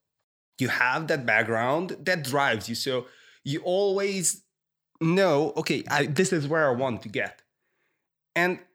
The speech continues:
you start defining out things. "So I think users will use this this way.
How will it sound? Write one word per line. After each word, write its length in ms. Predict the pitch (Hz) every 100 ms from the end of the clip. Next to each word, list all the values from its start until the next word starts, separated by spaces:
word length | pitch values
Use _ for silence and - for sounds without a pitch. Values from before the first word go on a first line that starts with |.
| _
you 200 | 160 165
start 380 | 185 - 220 214
defining 460 | 180 180 180 147 139
out 220 | 123 -
things. 260 | 120 107
"So 200 | - 151
I 140 | 113 135
think 340 | - 165 151
users 400 | 147 147 139 104
will 140 | 127 123
use 320 | 127 139 113
this 200 | 127 117
this 320 | 113 107 -
way. 180 | 107